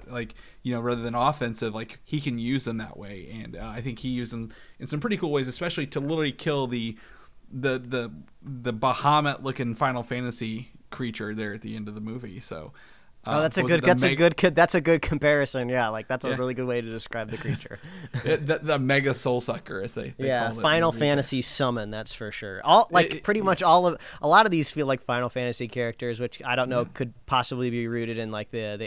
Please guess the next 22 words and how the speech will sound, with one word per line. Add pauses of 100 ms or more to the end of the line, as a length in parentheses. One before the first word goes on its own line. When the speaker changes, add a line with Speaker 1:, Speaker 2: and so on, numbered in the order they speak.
Speaker 2:
Asian
origin
for (140)
Speaker 1:
Yeah,
Speaker 2:
a
lot
Speaker 1:
it's
Speaker 2:
of
the
mysticism. (600)
Speaker 1:
Yeah,
a
lot
of
that
stuff
is,
and (340)
so,
um, (420)
I,
I,